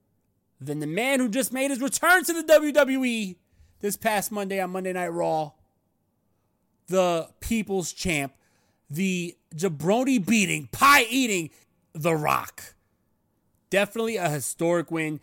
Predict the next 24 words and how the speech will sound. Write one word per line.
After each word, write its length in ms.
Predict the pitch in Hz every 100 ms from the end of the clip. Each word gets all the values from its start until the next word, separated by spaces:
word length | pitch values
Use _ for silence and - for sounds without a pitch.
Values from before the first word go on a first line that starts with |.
| _ _ _
A 100 | 220
great, 500 | 190 170 175 233 240
great 260 | 196 226 202
matchup. 540 | 190 190 - 196 175 - _ _ -
A 260 | 233 233
hell 420 | 208 - 226 320 294
of 100 | 269
a, 240 | 220 180 _ - - 202
a 160 | 190
Royal 260 | 190 214 202
Rumble 260 | 196 202
with 140 | 196 214
a 40 |
lot 360 | 208 214 262 302
of 160 | 185 - - -
fun 480 | 226 214 160 120 - _ _ _ _ _ _ _
spots. 720 | - - 202 170 156 - - - _ _ -
Uh, 180 | 208 190
one 240 | 233 285
spot 340 | - 180 160
that 140 | 156 156
I 40 |
thought 220 | 156 160
was 160 | 143